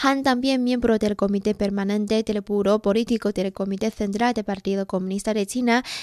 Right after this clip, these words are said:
y jefe del grupo dirigente del Consejo de Estado para el séptimo Censo Nacional de Población,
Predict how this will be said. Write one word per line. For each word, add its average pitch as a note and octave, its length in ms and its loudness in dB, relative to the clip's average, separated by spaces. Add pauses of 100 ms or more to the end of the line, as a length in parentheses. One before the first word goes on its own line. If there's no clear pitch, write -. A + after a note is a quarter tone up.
y C4 160 4
jefe D#4 340 2
del A3+ 220 2
grupo G#3+ 320 4
dirigente A3+ 680 0
del G3+ 160 -2
Consejo G3 480 0
de C#4 80 4
Estado A3+ 420 2 (240)
para G#3+ 200 4
el G#3 100 0
séptimo A#3 460 0
Censo G#3+ 320 -2
Nacional G3 500 0
de B3+ 100 0
Población, G3 640 0